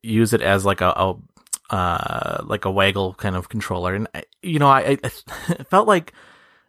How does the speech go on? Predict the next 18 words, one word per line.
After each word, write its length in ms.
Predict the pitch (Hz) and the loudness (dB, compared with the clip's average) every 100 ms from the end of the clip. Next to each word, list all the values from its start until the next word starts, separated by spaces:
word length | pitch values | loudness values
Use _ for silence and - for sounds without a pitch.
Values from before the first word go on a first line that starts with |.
| _ | _
that 100 | 147 | 4
was 120 | 156 | 4
something 260 | 160 156 135 | 2 -2 -2
cool 340 | - 147 160 | 0 2 4
in 60 | 151 | 4
the 120 | 117 | 2
Wii 200 | 113 131 | 0 0
era, 320 | 151 170 185 | 0 0 0
but 160 | 131 - | 0 0
I 120 | 135 | 0
don't, 200 | 117 - | 0 0
I 40 | |
don't 120 | 131 113 | -2 0
know. 100 | 92 | -2
Today, 640 | - 123 131 160 175 170 - | -2 2 4 4 2 0 -4
I 40 | |
feel 280 | - 147 135 | -4 -2 2
like 400 | 123 120 113 | 2 2 -4